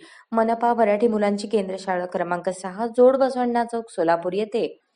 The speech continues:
सव्वीस आणि सत्तावीस फेब्रुवारी रोजी करण्यात आले होते. या शिबिरातून संदर्भित झालेल्या विशेष गरजा असणाऱ्या विद्यार्थ्यांना समावेशित शिक्षण महानगरपालिका प्राथमिक शिक्षण विभागामार्फत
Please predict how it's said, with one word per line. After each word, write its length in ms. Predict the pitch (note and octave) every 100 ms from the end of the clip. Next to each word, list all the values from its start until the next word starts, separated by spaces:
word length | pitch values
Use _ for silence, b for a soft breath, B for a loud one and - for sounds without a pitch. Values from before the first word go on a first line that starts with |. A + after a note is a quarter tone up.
| _ _ -
सव्वीस 480 | B3 B3 D4+ D#4+ -
आणि 200 | A#3+ B3
सत्तावीस 640 | B3 A3+ - G#3+ A3+ A#3 -
फेब्रुवारी 520 | G#3+ G#3 A#3+ B3+ C4+
रोजी 280 | A3 G#3+ A3
करण्यात 320 | G#3 E3 G3+ -
आले 140 | F3
होते. 320 | E3+ E3 D#3 F3
या 100 | F#3+
शिबिरातून 580 | F#3+ F#3 G3+ G3+ A3+ A3+
संदर्भित 460 | A3+ G#3+ A3 A#3+ A3
झालेल्या 400 | A3+ A3 A3 A3+ A3+ B B -
विशेष 380 | A#3+ B3 C#4 C#4
गरजा 240 | B3+ A#3+ A#3+
असणाऱ्या 380 | A#3+ A#3 A#3
विद्यार्थ्यांना 720 | A3+ G#3+ G#3+ A3 B3+ B3+ F#3 D#3+ B B _
समावेशित 540 | C4+ A#3+ A#3+ C4 C4 B3+ -
शिक्षण 520 | C4+ B3 - B3+ C4+ B B -
महानगरपालिका 920 | A3 A3+ B3+ B3 B3 B3 A3+ A3+ A3+
प्राथमिक 580 | A3+ A#3 G3+ G3+ G#3 G#3+ G#3+
शिक्षण 400 | - G3+ - A3+
विभागामार्फत 920 | A3 F#3+ F#3 F#3 F#3+ F3+ F3+ G#3